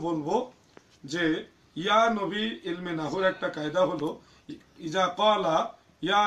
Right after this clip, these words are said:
রাজুলু ফামানাহু কামানা ইয়া আইয়ুহার রাজুল। যখন বলা হয় ইয়া রাজুলু,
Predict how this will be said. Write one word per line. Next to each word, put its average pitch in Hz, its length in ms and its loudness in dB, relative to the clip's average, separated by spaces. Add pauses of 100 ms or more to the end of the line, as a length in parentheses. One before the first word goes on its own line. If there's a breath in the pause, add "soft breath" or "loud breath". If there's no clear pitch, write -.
রাজুলু 175 360 -2 (140)
ফামানাহু 208 600 2 (140)
কামানা 185 460 0 (120)
ইয়া 175 180 4 (160)
আইয়ুহার 151 460 -2
রাজুল। 139 260 -4 (480 soft breath)
যখন 185 300 -4 (140)
বলা 185 200 4 (100)
হয় 156 240 2 (400 soft breath)
ইয়া 185 160 2 (140)
রাজুলু, 165 420 -2